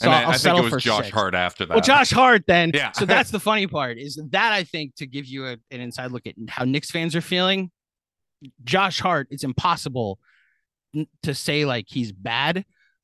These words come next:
Speaker 1: but because he's not, like, your primary ball handler or someone that impacts a game in the same way that Quickley does, as
Speaker 2: Mm-hmm.
Speaker 1: like, he'll, he'll, like, lead your offense or,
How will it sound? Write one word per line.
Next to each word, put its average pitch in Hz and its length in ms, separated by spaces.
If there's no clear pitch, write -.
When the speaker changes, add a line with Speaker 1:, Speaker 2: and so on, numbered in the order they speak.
Speaker 1:
but 165 160
because 180 420
he's 170 220
not, 147 180
like, 135 220
your 110 120
primary 156 580
ball 131 300
handler 117 640
or 123 220
someone 139 480
that 120 300
impacts 143 500
a 127 60
game 123 480
in 131 200
the 123 100
same 147 260
way 143 120
that 113 120
Quickley 156 360
does, 165 420
as 120 300
Speaker 2:
Mm-hmm. 131 60
Speaker 1:
like, 113 180
he'll, 123 240
he'll, 143 240
like, 113 220
lead 139 340
your 139 140
offense 143 600
or, 113 240